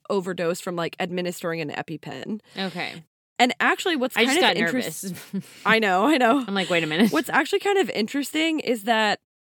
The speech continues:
Speaker 1: in about twenty percent of cases, there's a thing called biphasic anaphylaxis, meaning that about eight hours after you have your first allergic reaction,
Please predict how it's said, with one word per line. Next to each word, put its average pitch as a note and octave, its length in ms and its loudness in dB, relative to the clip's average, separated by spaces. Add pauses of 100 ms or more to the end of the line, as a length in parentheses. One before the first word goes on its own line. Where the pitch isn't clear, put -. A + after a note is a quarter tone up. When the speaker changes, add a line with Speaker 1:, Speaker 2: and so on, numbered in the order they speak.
(220)
Speaker 1:
in A#3+ 160 2
about A3+ 300 2
twenty C#4+ 340 -2
percent B3+ 400 -4
of G3+ 160 -4
cases, G3+ 680 -4
there's A3 200 2
a A#3+ 80 -6
thing A#3+ 220 -2
called A3+ 380 -4
biphasic G3 880 0
anaphylaxis, C#4+ 1040 -4 (480)
meaning C4 320 0
that C4 80 0
about A3 300 0 (100)
eight C#4 200 0
hours A#3 400 -2
after A3 300 -2
you A3+ 80 0
have A3+ 160 -4
your G3 140 -6
first C4+ 400 -2
allergic A3+ 340 -4
reaction, F3+ 680 -2